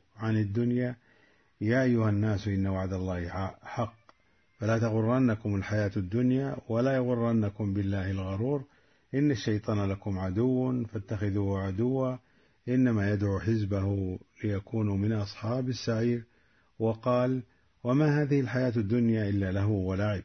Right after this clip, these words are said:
وإن الدار الآخرة لهي الحيوان لو كانوا يعلمون". وقال عز وجل: "زين للناس حب الشهوات من النساء والبنين والقناطير المقنطرة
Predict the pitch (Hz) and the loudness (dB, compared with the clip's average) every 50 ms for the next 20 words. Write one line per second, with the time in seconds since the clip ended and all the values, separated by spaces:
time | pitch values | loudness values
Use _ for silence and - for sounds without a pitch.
0 | _ _ _ _ _ _ _ _ - 101 101 98 95 90 87 127 127 120 113 104 | _ _ _ _ _ _ _ _ -4 -2 -2 0 -2 -2 -2 -2 -2 0 0 0
1 | 98 95 95 92 - - 113 113 117 107 104 104 101 98 98 98 95 - 101 101 | 0 -2 -2 -4 -2 -2 -2 -2 0 0 0 0 2 2 0 0 -2 -4 -4 -2
2 | 95 92 95 98 98 92 90 87 85 95 107 110 98 101 - - 107 101 95 92 | -2 -2 -2 -2 -2 -2 -4 -4 -4 -2 0 0 -2 -2 -4 -4 -2 -2 -2 -2
3 | 90 87 90 92 90 90 87 85 85 85 82 - _ _ _ _ _ _ _ _ | -2 -4 -4 -4 -4 -4 -6 -6 -8 -10 -12 -16 _ _ _ _ _ _ _ _
4 | _ _ _ _ _ _ _ _ _ _ _ _ _ _ - 107 101 101 101 - | _ _ _ _ _ _ _ _ _ _ _ _ _ _ -6 -4 -2 -2 -2 -2
5 | - 135 135 131 127 123 127 127 113 117 120 117 113 110 117 127 127 131 135 - | 0 0 2 4 4 2 2 2 2 2 2 2 2 2 2 0 0 0 -2 -4
6 | - - 107 104 104 123 143 156 160 156 147 139 127 120 113 113 113 113 107 87 | -6 -8 -4 0 2 4 4 4 4 4 4 4 2 4 4 4 4 2 0 -2
7 | 98 - 113 110 107 107 101 - 107 101 101 104 110 113 110 104 107 - 101 98 | -2 -4 -2 -2 0 -2 -2 -2 -2 0 0 2 2 2 0 0 -2 -2 -2 0
8 | 98 98 95 98 101 104 101 - - 120 117 120 117 107 98 95 92 101 101 104 | 0 0 0 0 0 0 -2 -2 -2 -2 0 0 0 0 -2 -2 -2 -2 0 0
9 | 107 113 123 127 131 120 104 101 - - 110 101 101 101 - 120 120 120 117 110 | 2 2 2 0 0 0 -2 -4 -4 -6 -4 -4 -4 -4 -2 -2 -2 0 0 0
10 | 107 101 101 - - 107 104 101 - 117 120 120 113 | 0 -2 -2 -4 -4 -6 -4 -4 -2 -2 -2 -2 -2